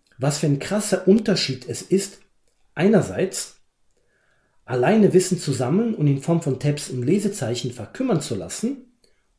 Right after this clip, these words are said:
oder es andererseits in Form von Blogartikeln oder Serie von Blogartikeln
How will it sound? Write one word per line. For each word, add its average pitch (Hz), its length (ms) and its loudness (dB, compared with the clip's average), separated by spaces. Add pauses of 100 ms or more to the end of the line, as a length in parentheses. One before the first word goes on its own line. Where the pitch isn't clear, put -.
(200)
oder 165 680 4 (140)
es - 240 -12
andererseits 160 720 -4 (380)
in 131 140 -4
Form 175 360 0
von 131 160 -4
Blogartikeln 220 720 -4 (460)
oder 113 220 -8
Serie 170 460 6
von 123 340 -4
Blogartikeln 151 800 -2